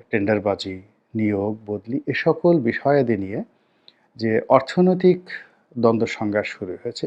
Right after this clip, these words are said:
এটি এখন রীতিমতো মরণঘাতী হয়ে পড়েছে এই দলটির জন্য। এখন এই দলটিকে নিয়ন্ত্রণ করার জন্য তারেক রহমানের যে উপস্থিতি,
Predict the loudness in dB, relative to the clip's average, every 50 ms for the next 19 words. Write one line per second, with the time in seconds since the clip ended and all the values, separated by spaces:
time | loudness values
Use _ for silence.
0 | -8 -4 -4 -4 0 4 4 4 4 2 -2 -8 _ _ _ _ _ _ _ _
1 | _ 2 2 2 2 2 2 2 2 2 0 -2 -2 -2 0 0 0 -2 -6 -6
2 | -6 -6 -4 -4 -4 -4 -4 -8 -10 -4 0 4 4 6 8 8 8 8 6 4
3 | 0 -6 -8 -6 -8 -8 -6 -6 -8 -8 -6 _ -4 -4 -4 -6 -8 -8 -8 -6
4 | -4 -4 -6 -6 -6 -8 -10 -12 -12 -14 -18 -18 -18 -20 -20 -20 _ _ _ _
5 | _ _ _ _ _ _ _ _ _ _ _ _ _ -4 -2 0 0 0 2 6
6 | 6 6 6 6 2 0 4 6 8 8 6 4 0 -2 0 0 0 0 0 -4
7 | -10 _ -8 -4 0 4 6 6 8 8 6 6 4 2 2 2 4 4 2 0
8 | 2 2 2 2 2 0 -4 -8 -10 -10 -12 -12 -12 -12 -12 _ _ _ _ _
9 | _ _ _ _ _ 2 4 4 2 0 -4 -6 -4 -6 -8 -8 -8 -6 -6 -6
10 | -4 -4 -4 -6 -8 -12 -14 -12 -8 -8 -8 -2 0 0 0 0 -2 -4 -6 -4
11 | -4 -4